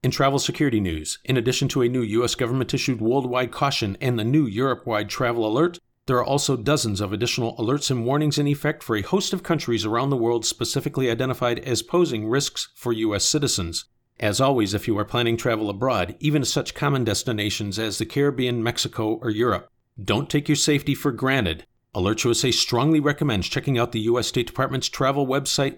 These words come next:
as well as that of the C D C, for safety and security information about your destination.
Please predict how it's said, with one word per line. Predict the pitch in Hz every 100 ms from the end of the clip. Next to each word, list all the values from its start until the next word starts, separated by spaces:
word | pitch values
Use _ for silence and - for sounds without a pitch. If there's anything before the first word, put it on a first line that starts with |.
| _
as | 113 98
well | 117 147
as | 117
that | 127 143
of | 123
the | 110
C | - 196 185
D | 180
C, | - 208 120 113 - _
for | 123
safety | 113 143 143 147
and | 127
security | - - 151 147
information | 143 143 143 143 147 143 -
about | 95 120 -
your | 110
destination. | 110 - 117 131 143 90